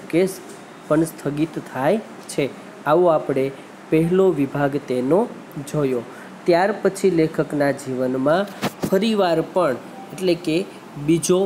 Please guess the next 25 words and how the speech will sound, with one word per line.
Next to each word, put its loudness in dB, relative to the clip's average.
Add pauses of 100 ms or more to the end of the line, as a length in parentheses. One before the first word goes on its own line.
પ્રસંગ, 2 (500)
ફરીવાર 4
પણ 2 (400)
આ 2
કિંતુ 0
શબ્દ 0 (400)
સંતાપ 2
એટલે 0
કે 2
દુઃખ 2
લઈને 4
આવે 0
છે. -4
આ -2
બીજો 2
પ્રસંગ 0
જોવો. -2 (680)
"એકદા 0 (380)
અનેક 2
વર્ષાના 2 (100)
પરિશ્રમેન", -2 (500)
એકવાર 2 (360)
અનેક 2
વર્ષોની 2
મહેનત 0